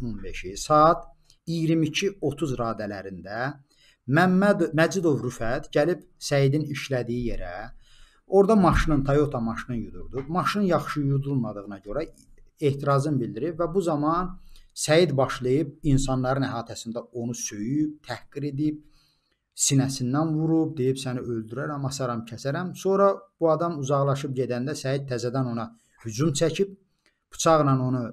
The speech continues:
deşib, harasını deşib biz bilmirik. E, və o adamın maşınına təpik vuraraq maşınını da zədələyib. Yəni, Səidə verilən ittiham bundan ibarətdir. Mən indi iki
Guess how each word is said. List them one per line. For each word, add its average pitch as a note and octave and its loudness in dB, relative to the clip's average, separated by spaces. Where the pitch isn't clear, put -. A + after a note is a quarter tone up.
deşib, D3 0
harasını A#2 -4
deşib G#2 -8
biz F#2+ -14
bilmirik. C#3 0
E, G2 -12
və F#3+ 8
o D#3 8
adamın E3 6
maşınına D#3 0
təpik C3+ -2
vuraraq B2 -2
maşınını A#2 -4
da A2+ -4
zədələyib. D2+ -10
Yəni, A#2+ -6
Səidə F3 4
verilən C3+ 0
ittiham D3 -2
bundan C#3 4
ibarətdir. - -10
Mən G3+ 2
indi D#3+ 4
iki F3 0